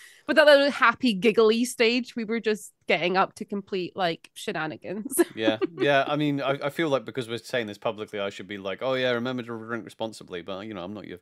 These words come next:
Speaker 2: I'm not your dad. <laughs> Yeah, like, you know, most people
Speaker 1: I mean,
Speaker 2: were
Speaker 1: yeah, like,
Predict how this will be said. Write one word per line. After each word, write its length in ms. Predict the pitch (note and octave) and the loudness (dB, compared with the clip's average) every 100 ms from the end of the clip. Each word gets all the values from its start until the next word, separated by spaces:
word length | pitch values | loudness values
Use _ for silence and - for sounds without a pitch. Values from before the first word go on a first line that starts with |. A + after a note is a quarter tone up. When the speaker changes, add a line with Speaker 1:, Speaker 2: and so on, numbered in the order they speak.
| - | -14
Speaker 2:
I'm 100 | G#2+ | -14
not 120 | G2+ | -14
your 100 | F2 | -14
dad. 260 | - F#2 - | -12 -14 -12
<laughs> 680 | A#2 - - D#3 - - F#3 | -10 -10 -14 -16 -14 -6 -2
Yeah, 200 | G#3 G#3 | 4 4
like, 220 | E3+ E3+ | 6 2
you 100 | E3 E3 | 2 0
know, 280 | D#3 D3+ - - F#3+ | 2 0 -2 -10 -6
most 260 | D3 E3+ - | 2 2 2
people 200 | F3 D#3 | -4 0
Speaker 1:
I 60 | C#4+ | 4
mean, 180 | D4+ | 4
Speaker 2:
were 0 | |
Speaker 1:
yeah, 180 | C4+ A#3 | 4 4
like, 200 | A#3 A3+ | 6 4